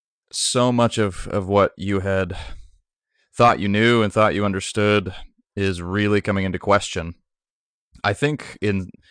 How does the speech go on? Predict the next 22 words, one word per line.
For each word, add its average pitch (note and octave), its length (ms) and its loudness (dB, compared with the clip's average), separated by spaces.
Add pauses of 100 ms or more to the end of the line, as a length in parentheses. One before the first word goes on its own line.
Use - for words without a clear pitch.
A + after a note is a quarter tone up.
(140)
in G2+ 140 -2
many A#2+ 180 4
ways, G2 380 4
a G2 120 -4
col-, - 280 0
a - 80 -2
sort A2 300 0
of F#2 200 -2
a F#2 60 -10
hole, A2 420 4 (180)
to A2 100 -6
use G2 300 0
a F#2 60 -6
term G2 460 -2 (420)
that F#2 160 -6
philosophers G2 540 0
often F#2 480 -2 (760)
kind G2 200 0
of F#2 200 -4
bring G2 260 0
in G2 160 0
here, G2 340 0